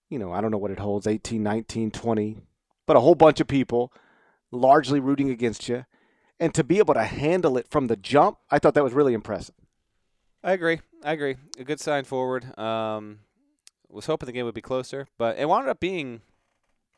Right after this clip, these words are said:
Speaker 2: like, w-, w-, with the exception of what we're about to get to right now, like, a fairly, uh,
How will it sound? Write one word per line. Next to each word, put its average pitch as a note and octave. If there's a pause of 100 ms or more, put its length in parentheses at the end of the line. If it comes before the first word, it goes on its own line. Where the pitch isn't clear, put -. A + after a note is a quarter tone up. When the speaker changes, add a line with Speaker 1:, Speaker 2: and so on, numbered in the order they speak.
(220)
Speaker 2:
like, A2+ (420)
w-, -
w-, C#3+
with D3
the E3
exception F#3+
of D#3+
what D#3
we're B2+
about B2+
to A2
get B2+
to A2+
right A2
now, A2+
like, A2
a A2
fairly, C#3+
uh, F2+